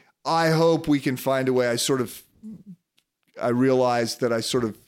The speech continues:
have, uh, crossed a line now that we've got a grandchild. I'm like, you know, been a public school guy for a long time. Uh, wow. I mean, my neighbor's a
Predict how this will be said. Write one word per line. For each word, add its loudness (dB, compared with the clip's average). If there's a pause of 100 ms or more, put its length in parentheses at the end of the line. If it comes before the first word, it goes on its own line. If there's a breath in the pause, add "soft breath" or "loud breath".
have, -8
uh, -2 (380)
crossed -2
a 0
line -2
now 0
that 0
we've -8
got -2
a -4
grandchild. -2 (600 soft breath)
I'm -10
like, -10 (300)
you -6
know, -2 (760 loud breath)
been -4
a -2 (280)
public -2
school 0
guy -2
for -4
a 0
long 0
time. -2 (120)
Uh, -2
wow. -2 (1120)
I -8
mean, -4
my -2
neighbor's -2
a 0